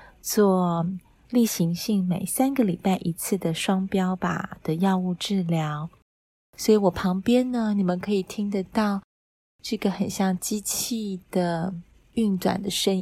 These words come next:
音，就是，就是把这个药物输送到身体的这个声音。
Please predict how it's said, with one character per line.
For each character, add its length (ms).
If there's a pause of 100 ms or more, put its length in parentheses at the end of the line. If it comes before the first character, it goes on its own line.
音， 420
就 220
是， 500 (460)
就 120
是 140
把 260
这 200
个 180
药 240
物 180
输 280
送 280
到 220
身 260
体 200
的 200
这 140
个 500 (280)
声 200 (140)
音。 400